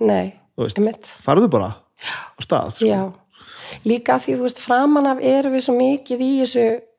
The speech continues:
Speaker 1: svona hamsturhjóli. Þú ert bara, þú ert bara að kaupa hús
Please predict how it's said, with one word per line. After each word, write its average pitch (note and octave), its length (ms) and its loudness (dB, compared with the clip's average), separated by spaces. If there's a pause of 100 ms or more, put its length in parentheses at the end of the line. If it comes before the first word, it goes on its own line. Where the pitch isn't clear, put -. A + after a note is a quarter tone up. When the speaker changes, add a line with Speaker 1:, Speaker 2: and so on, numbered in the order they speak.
(840)
Speaker 1:
svona A3+ 340 2
hamsturhjóli. F#3 680 -2 (180)
Þú - 60 -6
ert G3 100 -6
bara, A3 200 -2 (720)
þú - 40 -8
ert E3+ 80 -8
bara D3+ 140 0
að - 240 -10 (300)
kaupa E3+ 180 0
hús C4+ 420 0